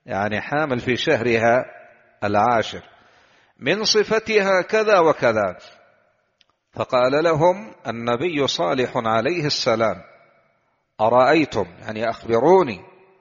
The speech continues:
"إن أجبتكم إلى ما سألتم على الوجه الذي طلبتم،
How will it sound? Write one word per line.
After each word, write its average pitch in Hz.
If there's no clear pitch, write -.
"إن 220
أجبتكم 196
إلى 180
ما 175
سألتم 165
على 165
الوجه 151
الذي 156
طلبتم، 139